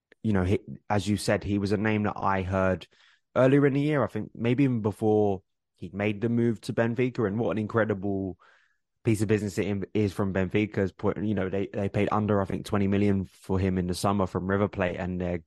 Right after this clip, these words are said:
they're guaranteed a huge, huge profit on him if he goes this month or goes, of course, in the summer. So, and the one thing I would say from people, you know,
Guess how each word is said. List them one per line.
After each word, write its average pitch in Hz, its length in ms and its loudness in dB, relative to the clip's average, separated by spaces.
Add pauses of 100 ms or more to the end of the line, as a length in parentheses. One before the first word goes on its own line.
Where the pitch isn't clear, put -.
(220)
they're 95 120 4
guaranteed 110 720 2
a 92 80 0
huge, 104 480 -4
huge 95 280 -4
profit - 460 -6
on 92 140 -2
him 80 260 -6 (160)
if 95 100 -4
he 98 100 -2
goes 90 320 0 (100)
this 92 240 0
month 92 400 -4 (340)
or 90 140 -8
goes, 92 400 0
of 90 100 -2
course, 90 240 -2
in 87 80 -2
the 87 80 -2
summer. 90 400 -2
So, 95 280 0 (760)
and 147 240 0 (300)
the 135 80 -2
one 156 100 4
thing 143 140 4
I - 20 4
would 127 160 4
say 117 160 4
from 104 180 -4
people, 104 560 0
you 107 100 -2
know, 92 140 2